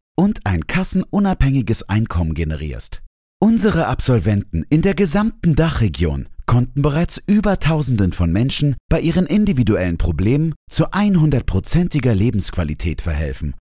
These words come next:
und generieren mittlere fünfstellige Monatsumsätze. Wenn auch du bereit für den nächsten Schritt bist, dann sichere dir jetzt deine kostenfreie und unverbindliche Ausbildungsberatung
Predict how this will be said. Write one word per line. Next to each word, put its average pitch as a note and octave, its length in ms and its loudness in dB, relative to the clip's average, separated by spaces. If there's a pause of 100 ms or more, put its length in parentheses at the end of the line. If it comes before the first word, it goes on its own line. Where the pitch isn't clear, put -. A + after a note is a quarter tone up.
und E2 360 -4
generieren D3+ 580 2
mittlere E3+ 420 0
fünfstellige B2 880 -2
Monatsumsätze. D#2+ 1080 -2 (440)
Wenn G3 260 2
auch D3+ 180 0
du G#2+ 220 2
bereit G2+ 400 -2
für C3 120 0
den G2+ 140 2
nächsten C#3 360 0
Schritt A#2 300 -2
bist, - 360 -4 (260)
dann D2 180 -4
sichere F#2+ 380 -2
dir G2+ 160 0
jetzt - 400 -4 (140)
deine G#2 340 0
kostenfreie A2+ 840 0 (120)
und G#3+ 320 -2
unverbindliche A#2 840 0
Ausbildungsberatung E2+ 1120 -2